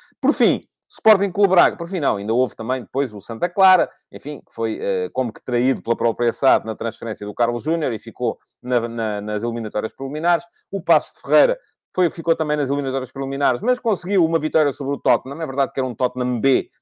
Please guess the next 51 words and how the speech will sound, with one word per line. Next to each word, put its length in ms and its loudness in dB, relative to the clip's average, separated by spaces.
mas, 340 -2
eh, 360 -2
eh, 680 -2
conseguiu 360 -2
uma 100 -4
vitória 380 -4
sobre 200 -10
o 40 -14
Tottenham. 320 -4
Depois, 280 -10
quando 200 -14
teve 200 -10
que 80 -20
perder, 240 -8
perdeu. 320 2
Eh, 220 0
o 120 0
Sporting 380 0
Clube 160 -2
Braga, 340 2
eh, 220 2
acho 160 0
que 60 -14
ficou 200 2
aquém 260 2
na 120 2
fase 260 2
de 60 -6
grupos. 380 -4
Eh, 240 -6
esperaria 540 2
que 100 -8
o 40 -2
Braga 300 2
conseguisse 420 -10
ganhar 320 -4
o 80 -10
seu, 240 -6
o 220 -10
seu 180 -6
grupo, 280 -4
mas 160 -4
depois 420 -6
acabou 240 -6
por 100 -18
fazer 280 -6
uma 160 -6
boa 160 -4
fase 280 -4
a 40 -2
eliminar, 380 -10